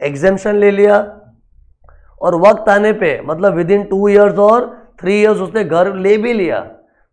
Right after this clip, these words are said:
तो क्या होगा? तो अच्छी बात है, गवर्नमेंट उसको very good बोलेगी।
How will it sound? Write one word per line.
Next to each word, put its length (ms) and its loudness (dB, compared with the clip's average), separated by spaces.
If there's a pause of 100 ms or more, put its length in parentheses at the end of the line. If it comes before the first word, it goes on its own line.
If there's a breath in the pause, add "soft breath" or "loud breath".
(120)
तो 100 2
क्या 180 2
होगा? 260 0 (1400)
तो 60 -10
अच्छी 300 -6
बात 280 2
है, 460 -6
गवर्नमेंट 460 0
उसको 260 -4
very 260 0
good 160 -2
बोलेगी। 460 2